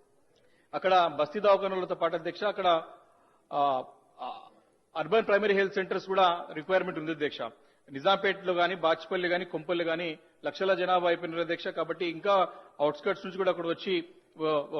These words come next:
వైద్య చికిత్స చేసుకోవడానికి అవసరం ఉంటుంది. కాబట్టి అక్కడ అర్బన్ హెల్త్ సెంటర్స్ ని ఏర్పాటు చేయవలసింది రిక్వెస్ట్ చేసుకోవచ్చు అధ్యక్ష. చివరిగా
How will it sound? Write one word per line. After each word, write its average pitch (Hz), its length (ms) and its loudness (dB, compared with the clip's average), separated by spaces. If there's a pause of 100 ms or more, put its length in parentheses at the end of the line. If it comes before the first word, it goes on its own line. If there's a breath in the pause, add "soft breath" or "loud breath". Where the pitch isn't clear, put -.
వైద్య 160 200 -2
చికిత్స 175 320 -12
చేసుకోవడానికి 165 340 -6
అవసరం 156 260 0
ఉంటుంది. 170 180 -4
కాబట్టి 165 300 -2
అక్కడ 160 320 -2 (260 loud breath)
అర్బన్ 170 220 -2
హెల్త్ 180 140 0
సెంటర్స్ 170 360 -6
ని 175 240 -6 (280 soft breath)
ఏర్పాటు 170 340 0 (100)
చేయవలసింది 175 380 -2
రిక్వెస్ట్ 165 380 -4
చేసుకోవచ్చు 160 360 -6
అధ్యక్ష. 214 320 -6
చివరిగా 165 460 2